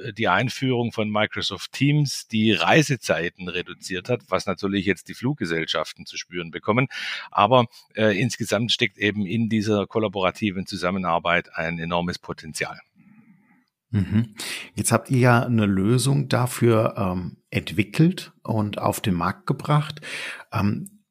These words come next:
Speaker 2: mal so ganz allgemein gesprochen, gibt es für diese Problemstellung, gibt's ja auch von Microsoft verschiedenste L-, Lösungsmöglichkeiten und auch andere Anbieter. Ähm,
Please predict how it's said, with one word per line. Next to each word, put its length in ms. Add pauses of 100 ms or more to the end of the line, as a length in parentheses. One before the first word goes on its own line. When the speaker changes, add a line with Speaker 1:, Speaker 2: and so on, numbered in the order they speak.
(120)
Speaker 2:
mal 260
so 120
ganz 220
allgemein 460
gesprochen, 400
gibt 200
es 100
für 180
diese 240
Problemstellung, 640
gibt's 200
ja 80
auch 140
von 180
Microsoft 880 (580)
verschiedenste 1080
L-, 200
Lösungsmöglichkeiten 1080
und 80
auch 160
andere 480
Anbieter. 720 (580)
Ähm, 440